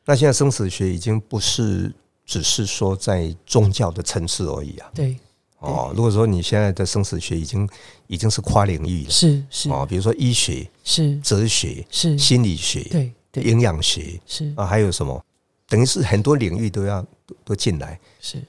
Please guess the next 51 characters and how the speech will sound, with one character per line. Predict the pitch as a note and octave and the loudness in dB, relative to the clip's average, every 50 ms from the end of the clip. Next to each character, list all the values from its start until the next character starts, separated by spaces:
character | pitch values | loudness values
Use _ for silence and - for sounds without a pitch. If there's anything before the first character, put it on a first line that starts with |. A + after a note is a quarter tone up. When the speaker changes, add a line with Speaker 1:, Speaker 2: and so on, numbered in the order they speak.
| _ - | _ -2
Speaker 1:
像 | - D3+ C#3 | 0 0 2
比 | A2 G#2+ | 2 2
如 | G2 | 2
说 | F#2 B2 | 2 2
你 | B2+ G#2+ F#2 | 2 2 0
看 | F#2 - A2+ G#2+ G2+ | 0 0 -2 -2 -2
那 | G#2+ G#2 | -2 -4
个 | G2+ - G2 F#2 - - | -4 -6 -6 -6 -2 0
安 | A#2 A#2 | 2 2
宁 | A2 F2+ | 2 2
病 | E2+ - G2 E2 | 0 -2 -4 -4
房 | - E2 C#2+ E2 | -4 -6 -8 -8
里 | D2 D2 | -8 -8
面 | D#2 F2 D#2+ | -8 -8 -8
就 | D#2+ F#2 - | -6 -8 -10
好， | - - - - - _ _ _ _ _ _ _ _ _ _ _ _ _ | -10 -12 -16 -16 -18 _ _ _ _ _ _ _ _ _ _ _ _ _
哦， | - - C#2 C2+ C2 A#1+ B1 - | -10 -8 -6 -4 -4 -4 -6 -8
他 | - - A2 A2 | -6 -4 -2 -2
强 | - - - F#2+ G2 | 0 0 0 0 0
调 | F#2 G#2 G2 F#2 F2 | 0 0 -2 -2 -2
那 | E2+ F2+ | -4 -4
个 | F2+ F2 | -4 -4
什 | D#2+ - D#2+ | -6 -8 -8
么 | - C#2+ - | -8 -10 -8
四 | - - - - D3 A#2+ | -4 -2 -2 0 -2 -2
全 | - - - - - C#2 C#2 C#2+ D2+ D#2+ | -2 -4 -4 -4 -2 -4 -4 -4 -4 -6
啊、 | D#2 D#2 D#2+ | -6 -6 -4
六 | F2 A2+ G#2 E2+ | -2 -2 -2 -2
全， | E2 - - - - E2+ D2+ D#2 - - - _ - | -2 -6 -6 -4 -6 -6 -8 -10 -14 -18 -20 _ -10
Speaker 2:
是。 | - - E3 D#3+ D#3 D#3+ | -8 -6 -6 -6 -4 -2
Speaker 1:
其 | - | -2
实 | A#2+ | 0
它 | A#2 C#3 C#3+ | 2 2 2
里 | A2 F#2 E2+ | 0 0 0
面 | F#2 A2 G2+ | 0 0 0
就 | - - A2 F#2 | 0 0 -2 -2
有 | E2 D#2 D2+ | -4 -4 -6
很 | - - - D2 D2+ | -6 -6 -6 -6 -6
多 | - F#2+ G2 F#2 F2+ F2+ F#2 F#2+ - _ _ _ | -4 -2 -2 0 0 -2 -4 -6 -10 _ _ _
不 | - - | -8 -4
同 | - - F#2 E2+ E2 | -2 -2 0 0 -2
领 | D#2 D#2 E2+ | -2 -2 -2
域 | F#2 G2 - | -4 -4 -4
的 | - - | -4 -4
整 | - - D#2 C2+ | -4 -4 -4 -4
合。 | - - - - - D#2+ F2+ - | -6 -10 -14 -14 -14 -14 -8 -4
Speaker 2:
是， | - - - E3 D3+ D3 D3 - | -2 0 0 0 0 -2 -4 -10
是。 | - - - D#3 | -12 -10 -8 -6
Speaker 1:
哦， | D3 C#3+ C3+ F#2+ C2+ C#2 C2+ D#2 | -6 -4 -4 -4 -4 -4 -4 -2
然 | F2 | 0
后 | F#2 G2 G#2 G2 F2+ F2 E2+ | 0 2 0 0 0 -2 -4